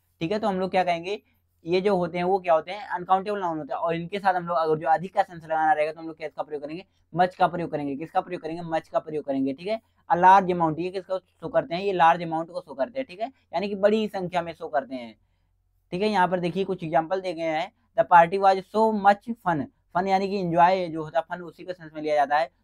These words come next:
तो क्या हम लोग enjoy को गिन सकते हैं? एक, दो, तीन, चार, पाँच enjoy? नहीं, बिल्कुल नहीं। मैंने बहुत सारा क्या लिया? आनंद लिया। पार्टी में मैंने बहुत सारा आनंद लिया, उसने बहुत सारा आनंद लिया, कुछ भी कह सकते हैं, कोई दिक्कत वाली बात नहीं है। लेकिन यहाँ पर देखने का मतलब क्या है? much, much का जो प्रयोग आया है वो किसके लिए आया है? अ,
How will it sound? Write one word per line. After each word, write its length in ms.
तो 280
क्या 120
हम 100
लोग 140
enjoy 200
को 120
गिन 140
सकते 220
हैं? 60
एक, 180
दो, 140
तीन, 200
चार, 180
पाँच 220
enjoy? 220
नहीं, 300
बिल्कुल 260
नहीं। 160
मैंने 240
बहुत 280
सारा 280
क्या 180
लिया? 200
आनंद 360
लिया। 180
पार्टी 300
में 80
मैंने 220
बहुत 220
सारा 200
आनंद 260
लिया, 280
उसने 340
बहुत 200
सारा 200
आनंद 200
लिया, 120
कुछ 160
भी 100
कह 100
सकते 180
हैं, 100
कोई 120
दिक्कत 200
वाली 140
बात 120
नहीं 120
है। 100
लेकिन 180
यहाँ 200
पर 140
देखने 460
का 80
मतलब 200
क्या 160
है? 100
much, 200
much 140
का 100
जो 100
प्रयोग 300
आया 140
है 80
वो 80
किसके 260
लिए 100
आया 200
है? 60
अ, 340